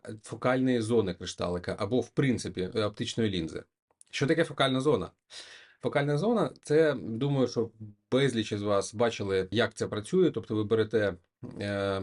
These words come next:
будь-яку оптичну лінзу, е, ставите її на певній відстані від якоїсь там поверхні і намагаєтесь сфокусувати. Ну, частіше за все, хлопці, я так робив в дитинстві, брали оптичні лінзи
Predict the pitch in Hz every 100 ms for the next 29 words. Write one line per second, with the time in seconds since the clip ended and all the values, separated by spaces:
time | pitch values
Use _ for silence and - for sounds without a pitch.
0 | 92 127 120 107 110 - 113 139 160 214
1 | 170 131 - - - - - _ _ -
2 | 110 110 147 131 123 117 113 131 117 117
3 | 110 - 104 98 110 104 - - 117 104
4 | - 92 92 95 92 107 107 131 196 185
5 | 147 127 156 160 - 120 123 123 156 160
6 | 113 123 117 - 143 175 127 131 127 -
7 | 160 - 110 - 147 - 143 - 101 120
8 | 120 110 104 101 101 - 143 143 110 101
9 | 113 110 95 107 - 117 160 170 139